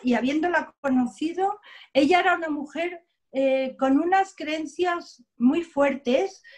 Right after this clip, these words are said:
y sobre todo con un respeto por el ser humano,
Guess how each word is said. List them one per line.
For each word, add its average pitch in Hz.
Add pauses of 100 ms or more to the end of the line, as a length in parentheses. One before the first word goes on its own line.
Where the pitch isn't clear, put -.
y 269
sobre 277
todo 403
con 311
un 330
respeto 330
por 269
el 262
ser 302
humano, 269